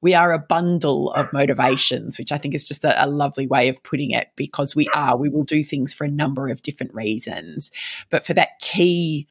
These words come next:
intrinsic motivation that I can't stop myself from doing this, it gives me energy to do it, we need to have a, a sense of autonomy.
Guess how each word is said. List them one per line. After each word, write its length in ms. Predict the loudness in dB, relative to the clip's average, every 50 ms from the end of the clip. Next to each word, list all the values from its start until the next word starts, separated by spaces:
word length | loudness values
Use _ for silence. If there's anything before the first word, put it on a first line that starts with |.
| -2
intrinsic 640 | 0 0 0 0 0 2 2 2 2 2 0 0 -2
motivation 640 | -2 -2 -2 2 2 2 2 2 0 -2 -4 -2 -2
that 120 | -2 -2 0
I 100 | 0 0
can't 320 | 0 0 -2 -2 0 0
stop 340 | 0 2 2 2 2 0 0
myself 380 | -2 -4 -2 -2 -2 -2 -2 -4
from 180 | -4 -6 -4 -2
doing 340 | 0 2 2 2 2 0 0
this, 260 | -2 -2 0 -2 -4
it 140 | -4 -4 -4
gives 200 | -2 -2 0 0
me 160 | -2 -2 0 0
energy 420 | 0 2 0 0 0 0 0 0
to 140 | -2 -2 -4
do 240 | -4 -4 -2 0 0
it, 280 | 0 0 0 0 -2 -4 -6 -10 -14 -14 -14 -16 -16 -6 -2
we 200 | 2 2 2 2
need 360 | 2 2 2 2 2 2 2 2 0 -2 -4 _ _ -4
to 300 | -2 -2 -2 -2 -2 -2
have 500 | 0 2 2 2 2 0 -2 -6 -8 -4 -2
a, 140 | 0 0 0
a 60 | 0
sense 220 | 0 0 0 -2 -2
of 60 | -2
autonomy. 640 | -4 -4 -2 0 0 2 2 2 2 2 0 -2